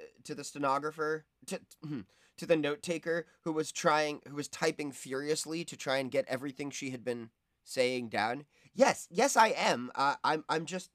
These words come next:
you're speaking so quickly. Could you potentially slow down, ma'am? It's, it's, it's hard to get everything you're saying word for word. And, uh, it sounds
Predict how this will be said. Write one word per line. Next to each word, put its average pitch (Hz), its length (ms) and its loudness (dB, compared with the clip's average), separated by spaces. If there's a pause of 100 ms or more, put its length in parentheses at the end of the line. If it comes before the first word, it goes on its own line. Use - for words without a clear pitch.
you're 143 220 -14
speaking - 480 -16
so 262 400 2
quickly. 123 560 -10 (420)
Could 156 180 -12
you 208 200 -6 (260)
potentially 269 540 -4
slow 175 480 4
down, 151 320 2
ma'am? 185 340 2 (440)
It's, - 300 -4
it's, - 380 -8 (520)
it's 165 180 0
hard 180 360 2
to 160 60 -6
get 156 220 0
everything 147 460 -4
you're 135 120 -8
saying 120 440 -6 (300)
word 127 220 -6
for 123 160 -8
word. 104 320 -10 (500)
And, 110 340 -4
uh, 101 200 -4
it 110 120 -12
sounds 147 500 -2